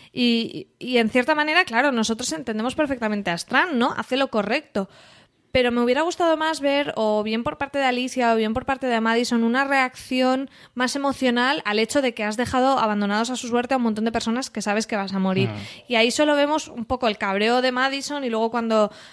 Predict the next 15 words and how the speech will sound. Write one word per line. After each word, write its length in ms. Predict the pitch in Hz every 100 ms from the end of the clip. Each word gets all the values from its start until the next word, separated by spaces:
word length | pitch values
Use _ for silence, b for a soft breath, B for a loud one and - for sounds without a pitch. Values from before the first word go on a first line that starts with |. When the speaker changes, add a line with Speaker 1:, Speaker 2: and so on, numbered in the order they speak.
| -
Speaker 1:
Alicia 400 | 220 226 226 233
se 100 | 247
lo 120 | 240
recrimina 380 | 233 226 240 254
en 40 |
plan, 160 | 240 240
"Ay, 140 | 349
pues 160 | 330 320
no 60 |
hemos 180 | 330 381
parado", 380 | 370 330 320 320
dice, 200 | 262 226
"Pregúntaselo 720 | 202 214 233 262 254 240 233
a 420 | 226 220 214 208 208
Stan". 420 | 196 185 175